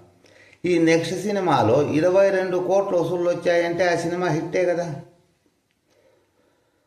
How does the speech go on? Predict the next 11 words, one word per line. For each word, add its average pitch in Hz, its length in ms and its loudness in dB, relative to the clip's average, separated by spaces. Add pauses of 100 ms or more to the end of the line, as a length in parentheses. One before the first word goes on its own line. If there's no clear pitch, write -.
(140)
ఇరవై 127 320 4
కోట్లకు 156 440 0
పైన 151 280 0
వచ్చింది 156 380 -2
కదా, 123 500 0
కానీ 117 480 4
నలభై 180 500 2
కోట్ల 185 360 0
పెట్టుబడి 151 440 0
పెట్టించింటాడు 135 720 0
దర్శకుడు, 104 640 -2